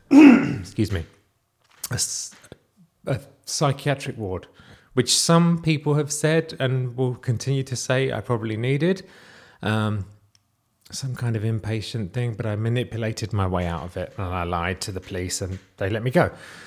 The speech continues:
So when they let me go, um, I had decided that I didn't wanna do it 'cause I thought about the kids. And what did I do?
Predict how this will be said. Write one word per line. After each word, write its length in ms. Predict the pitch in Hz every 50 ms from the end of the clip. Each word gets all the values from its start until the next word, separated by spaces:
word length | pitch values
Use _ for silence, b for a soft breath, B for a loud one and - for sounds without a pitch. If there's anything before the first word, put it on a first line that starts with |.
| B B B B -
So 220 | - - 143 147
when 220 | 143 151 170 175
they 80 | 180 175
let 160 | 165 156 120
me 80 | 113 123
go, 460 | 120 160 147 117 110 117 139 147 143 - - - _ -
um, 420 | 117 113 110 120 120 120 113 151 - - _ - -
I 160 | - 127 131 120
had 340 | 110 117 120 113 110 - - - _ _ _ _
decided 760 | - 131 - - - 135 123 127 131 117 120 117 110 - -
that 120 | - - 113
I 60 | 110
didn't 280 | - 135 123 123 123
wanna 180 | 107 113 113 110
do 200 | 95 - 107 110
it 120 | 120 123
'cause 140 | - - -
I 60 | 117
thought 180 | 101 - 127 101
about 220 | 104 - 92 -
the 40 | -
kids. 520 | - - 107 120 135 131 - - - - b b b b b b b b _
And 100 | 107 104
what 100 | 113 123
did 120 | 123 113
I 80 | 127 143
do? 320 | - - 170 180 226 226